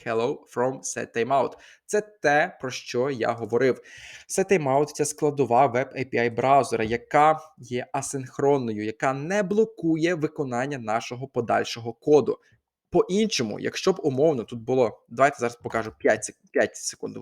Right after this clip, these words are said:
нехай буде п'ять тисяч мілісекунд. Дивіться, я оновлюю.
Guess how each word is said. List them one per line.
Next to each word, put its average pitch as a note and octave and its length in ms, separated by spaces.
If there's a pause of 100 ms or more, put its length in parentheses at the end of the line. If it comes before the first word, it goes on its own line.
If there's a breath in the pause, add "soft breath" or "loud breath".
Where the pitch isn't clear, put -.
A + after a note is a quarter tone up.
нехай - 200
буде G#2+ 140
п'ять - 220
тисяч B2+ 240
мілісекунд. A2+ 480 (120)
Дивіться, A#2 320 (300 soft breath)
я - 200
оновлюю. A#2+ 380